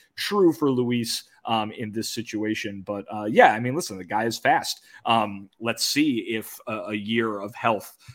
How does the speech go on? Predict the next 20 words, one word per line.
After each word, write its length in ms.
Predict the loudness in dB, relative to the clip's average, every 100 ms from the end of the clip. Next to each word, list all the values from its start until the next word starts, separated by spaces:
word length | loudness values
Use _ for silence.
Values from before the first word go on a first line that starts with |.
| -2
uh, 240 | 0 0
you 140 | -2 -2
know, 200 | -2 -2
after 440 | -2 -2 -4 -6
all, 320 | -4 -4 -4 0
all 320 | 0 2 0
of 180 | -4 -8
the, 120 | -8
what 140 | -6 -4
he 140 | -2
went 240 | -2 -4
through 160 | -4 -4
in 80 | -4
each 180 | -8 -8
of 60 |
the 60 | -8
last 300 | -8 -8 -8
two 160 | -6
seasons, 640 | -4 -2 -2 -2 -8 -14 -16 _ _
um, 400 | 2 2 2 -6